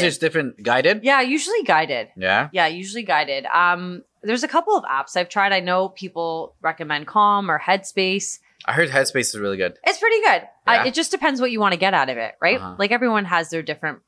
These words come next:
Speaker 2: preferences.
Speaker 1: Yeah.
Speaker 2: Um, but, uh, yeah, no, I think meditating is a really solid way for you to, like,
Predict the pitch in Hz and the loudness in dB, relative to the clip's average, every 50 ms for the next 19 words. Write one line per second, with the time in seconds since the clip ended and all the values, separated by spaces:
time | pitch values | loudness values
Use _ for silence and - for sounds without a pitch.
0 | _ _ _ _ - - _ _ _ _ _ _ - - - 165 - - 190 190 | _ _ _ _ -20 -20 _ _ _ _ _ _ -12 -4 -4 -4 -2 -2 -6 -6
1 | 196 196 - 214 208 220 262 254 262 - - - 143 156 151 147 143 143 143 147 | -4 -4 -4 -2 0 0 -2 -2 -6 -10 -4 0 2 4 4 2 0 -2 -8 -16
2 | 135 _ - 156 143 139 - - - 156 143 143 139 139 - - 185 214 202 165 | -10 _ 0 0 0 0 -2 -2 0 2 4 4 2 0 0 0 2 4 4 4
3 | 143 - 170 175 165 151 - - - 175 170 170 165 - 208 208 208 202 175 170 | 2 0 0 0 2 0 0 0 0 0 0 0 -2 -4 -4 -4 -4 -2 0 0
4 | 165 170 165 - 180 170 165 170 170 165 151 160 151 147 147 147 147 147 - 151 | 0 0 -2 -4 -6 -4 -4 -4 -6 -6 -8 -8 -6 -6 -6 -6 -6 -8 -4 -2
5 | 143 143 143 139 143 139 139 139 139 139 - - 160 160 151 147 156 147 147 139 | -2 -2 -2 -6 -8 -6 -6 -6 -6 -10 -12 -14 -14 -12 -10 -8 -4 -2 0 -2
6 | 135 - - | -2 -4 -12